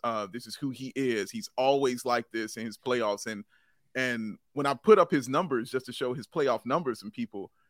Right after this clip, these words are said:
I wanted the context, I wanted them to see that in context to say, "But you gotta understand, like,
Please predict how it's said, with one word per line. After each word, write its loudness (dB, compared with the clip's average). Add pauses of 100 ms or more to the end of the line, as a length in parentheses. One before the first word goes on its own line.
(240)
I 2
wanted 0
the -2
context, -2 (160)
I -2
wanted 0
them -4
to -10
see -6
that 0
in -4
context -2
to -10
say, -4 (340)
"But -10
you -6
gotta 6
understand, 0
like, 0